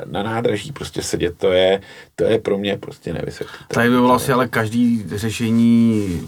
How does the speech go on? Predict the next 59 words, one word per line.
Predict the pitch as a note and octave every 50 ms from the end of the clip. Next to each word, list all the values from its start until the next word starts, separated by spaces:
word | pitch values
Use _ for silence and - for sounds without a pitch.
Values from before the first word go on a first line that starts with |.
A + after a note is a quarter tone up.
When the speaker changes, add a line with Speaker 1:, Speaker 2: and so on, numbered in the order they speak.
| - - - - - E2 D#2+
Speaker 2:
hodně | - F#2 G2+ G#2 G#2+ G2+ A2 A#2
problematický | G#2 - G#2+ G#2 F#2+ G#2+ G#2+ G#2+ G#2+ G2 - G#2 - - - A2+
pro | G#2+ - - G#2+ G#2+
nějakou | G#2 G#2 G2+ G2 - A2 A2
skupinu, | G#2+ - - F#2 - G#2 G#2 G#2 G#2 G#2 G2+ - - - - _ _
protože | - G2 F#2+ F#2 G2+ A2
kdyby | G2 G2 F#2+ G#2
se | G2 G#2+
to | G2+ F2+ G#2
dalo | G#2 G#2+ A2 A2
na | G#2+ A2 G#2+ G2+ G2 F#2+ F2+ E2 - - - - _ - - - - - -
čtvrtou | - - - G#2 F2+ - G#2+ G#2+ G2+
odpoledne, | G2+ G2+ - G#2 G2+ G2+ G2+ G2+ G2+ G2 G2 G2 G#2 G#2 - - - - _ _
tak | G2+ F#2+ -
se | G#2+
tam | G2 G#2 G#2
zase | G#2 G2 - A2
nedostane | G#2 G2+ G2+ G2+ F#2+ - G2+ G2+ G#2+
nikdo | G#2+ G#2 G2+ G2+ G#2 G#2
z | -
Prahy, | - G2+ G2+ G#2 G#2 G#2 G2+ G#2 G#2 G2+ G2 G2 E2 F2
z | F2+ -
práce, | - G2 G2 F#2+ F#2 - - G2+
lidi | G2+ G2 G2
by | G2+ G2+
si | F#2 - G2+
museli | G#2 G2+ G2+ G#2 G2 G2
brát | G2+ G2 F#2+ G2+ G2+
dovolenou. | G2+ F#2+ F#2+ G2 G2+ G2+ G2+ G2+ G2+ G2+ F#2+ - - - - -
Speaker 1:
Hele, | - G2 A2 A2+
já | G#2+
Speaker 2:
Už, | G#2+ G#2+
Speaker 1:
s | -
tímhle | - B2 B2 B2+ C3+
Speaker 2:
už | A#2 A2+ A2+ -
Speaker 1:
úplně | A2+ G#2+ C3+ C3+
Speaker 2:
už | C3+
Speaker 1:
nesouhlasím. | A#2+ G#2+ - C3 B2+ A#2+ A2+ A#2 A2
Speaker 2:
na, | A2
Speaker 1:
Já | G2+ G2+
Speaker 2:
už | G2 -
na | A#2+
Speaker 1:
myslím, | A2 G#2
Speaker 2:
ten |
Speaker 1:
že | A2 G#2+
už | F#2+
je | G2 A2
Speaker 2:
den. | F#2+
Speaker 1:
to | B2+
jedno, | A#2+ A2+ G#2 A#2 A2+
jestli | G2+ - A2 G2+
to | A2 G#2+
dáš | G#2 G#2 G2 F2
Speaker 2:
Eh. | G#2+
Speaker 1:
od | G#2 -
pěti | - G#2+ G2+ G#2 G#2 G#2
nebo | G#2 G2 F2+
od | F2+ E2+
sedmi, | - F#2+ E2+ E2 F2+ F2